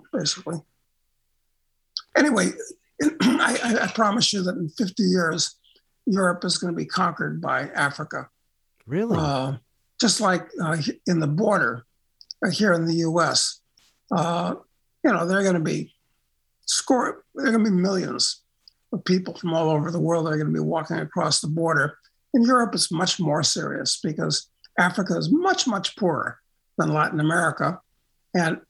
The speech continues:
Speaker 1: any African with, you know, half a brain cell working, all he wants to do is get to Europe. And they're going to. And how are you gonna keep 'em out? Well, you can't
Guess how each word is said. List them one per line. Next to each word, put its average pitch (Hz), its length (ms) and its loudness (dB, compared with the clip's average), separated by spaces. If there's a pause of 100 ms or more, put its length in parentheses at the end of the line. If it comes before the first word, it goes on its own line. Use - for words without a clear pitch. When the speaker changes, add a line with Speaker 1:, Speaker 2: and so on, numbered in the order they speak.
Speaker 1:
any 285 240 4
African 185 640 -4 (480)
with, 175 360 2 (460)
you 185 80 0
know, 127 120 2
half 185 340 0
a - 20 0
brain 175 300 2
cell 143 340 -2
working, 151 460 -6 (680)
all 196 140 2
he 202 60 4
wants 180 300 0
to 175 100 -4
do 170 140 0
is - 260 -6
get 208 240 0
to 190 100 2
Europe. 202 480 2 (720)
And 170 440 0
they're 175 140 2
going 262 300 4
to. 214 160 -2
And 170 180 -4
how 165 120 2
are 294 60 4
you 311 140 4
gonna 226 180 0
keep - 300 -2
'em 175 80 0
out? - 380 -4
Well, 180 340 -2
you 214 140 0
can't 220 420 -2